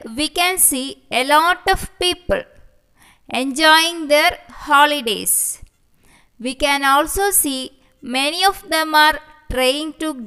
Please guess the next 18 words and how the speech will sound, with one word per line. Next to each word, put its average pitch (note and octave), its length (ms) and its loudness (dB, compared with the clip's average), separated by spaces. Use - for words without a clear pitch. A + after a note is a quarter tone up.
get B3 260 0
on D#4 260 0
the C4 80 -2
boats. G3+ 340 2
Some C#4 240 2
of F4+ 80 -8
them E4 180 0
are C4 160 0
bathing C4+ 480 4
in A#3+ 80 -10
the - 80 -4
sea. F4 200 -2
Many A#3 240 -6
of D#4 120 -4
them C#4+ 180 -2
are C#4 160 2
watching A#3+ 500 2
the G#3+ 80 -6